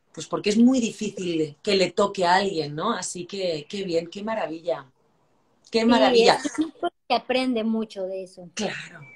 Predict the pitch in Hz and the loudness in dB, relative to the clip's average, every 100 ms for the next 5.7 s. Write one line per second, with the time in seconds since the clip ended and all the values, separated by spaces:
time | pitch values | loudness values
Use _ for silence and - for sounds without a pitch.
0 | - - - - _ - 185 175 190 - | -20 -20 -20 -20 _ -6 0 2 2 -2
1 | - 220 285 311 311 370 403 523 302 220 | -4 4 6 8 6 6 8 6 8 6
2 | 269 247 269 - - - - _ - 214 | 6 2 -4 -8 -12 -18 -20 _ -8 -8
3 | 202 180 _ _ _ 262 285 403 - _ | -10 -16 _ _ _ -2 0 0 -4 _
4 | _ _ _ _ 277 330 370 349 330 311 | _ _ _ _ 6 6 6 2 4 4
5 | 240 - 285 302 240 277 - | 4 0 -2 0 0 -4 -8